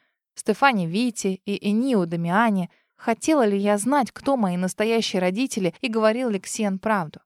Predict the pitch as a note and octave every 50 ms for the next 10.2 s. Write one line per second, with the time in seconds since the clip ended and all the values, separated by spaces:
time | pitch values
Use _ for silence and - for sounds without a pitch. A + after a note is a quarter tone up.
0 | _ _ _ _ _ - C#4 C4+ B3 B3 - B3+ B3 B3 B3 C4+ C#4 B3+ G#3 F3+
1 | E3+ E3 D#3+ E3 D#3+ E3 F3+ G3 G3 A3+ A3+ B3 C#4 C4+ - G3 F3+ E3 - -
2 | B3+ C#4+ C#4 - - A3 - - G3+ G3+ G3+ F#3+ - - C#4 C#4 B3 G#3+ G#3+ A#3+
3 | - - A3+ - A#3 A3 - B3+ B3 - - - G3 E3+ E3 E3 E3+ F3 - F3+
4 | F#3 F#3 E3+ F#3+ F#3+ G3 G#3 G#3 F#3 C#3+ C3+ C#3+ D3+ - _ _ _ - A3 B3+
5 | - D4 - C#4 B3+ A3+ A3 G#3 G3+ G3 - G#3+ G3+ - _ - F#3 F3+ - F3
6 | E3+ F#3 A3 A#3 C4 C4 A3 - G#3+ G3 F#3 F#3 F#3+ F#3+ - G#3 G3+ G#3 A3+ A3+
7 | - - F3+ C#3+ C#3 D3+ - - - A#3 A#3+ - - C4 C4 B3+ D4+ C#4+ B3+ A3
8 | G#3+ G3 - - G#3+ G3 G#3+ G#3+ A3 A#3+ C4+ C#4+ C4 - A#3+ A3+ A3 - A#3 G#3
9 | G#3+ G#3 G3+ G3+ G#3 C4 C#4+ B3 G3+ F3+ F3 - - A3 G#3+ G#3 A3 G#3 B3 C4+
10 | C#4+ - - A3+